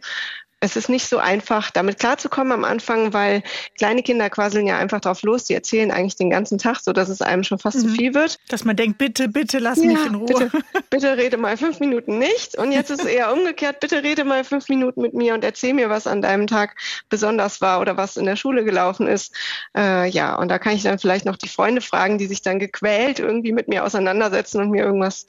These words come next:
Speaker 1: berichten. Aber der eigene Sohn hält sich lieber geschlossen.
Speaker 2: Genau, ich ernte Augenrollen, Stöhnen oder eben auch Einwort, äh, Sätze, wenn ich nachfrage oder, äh, den Hinweis, dass die Jungs in keinem Interview <laughs> sind.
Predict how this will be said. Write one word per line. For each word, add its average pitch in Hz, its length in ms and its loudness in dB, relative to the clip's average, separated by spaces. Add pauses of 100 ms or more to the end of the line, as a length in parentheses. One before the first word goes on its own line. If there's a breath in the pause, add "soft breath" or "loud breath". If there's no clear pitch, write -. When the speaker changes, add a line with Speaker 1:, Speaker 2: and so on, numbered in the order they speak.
(300 loud breath)
Speaker 1:
berichten. 208 540 0
Aber 180 240 0
der 185 240 0
eigene 185 320 2
Sohn 175 260 0
hält 175 200 0
sich - 160 -8
lieber 165 240 0
geschlossen. - 640 -4
Speaker 2:
Genau, 208 440 2
ich 240 200 -4
ernte 240 340 0
Augenrollen, 254 720 0
Stöhnen 254 380 -2
oder 220 180 0
eben 196 200 0
auch - 180 0
Einwort, 202 680 0
äh, 190 200 0
Sätze, 202 400 -2
wenn 202 140 0
ich 196 100 -4
nachfrage 202 800 0
oder, 202 540 0
äh, 185 240 0
den 196 160 0
Hinweis, 202 580 0 (400 loud breath)
dass - 380 -4
die 185 180 -2
Jungs 202 240 0
in 202 120 -2
keinem 180 240 -2
Interview 180 520 0
<laughs> - 0 -
sind. 196 220 0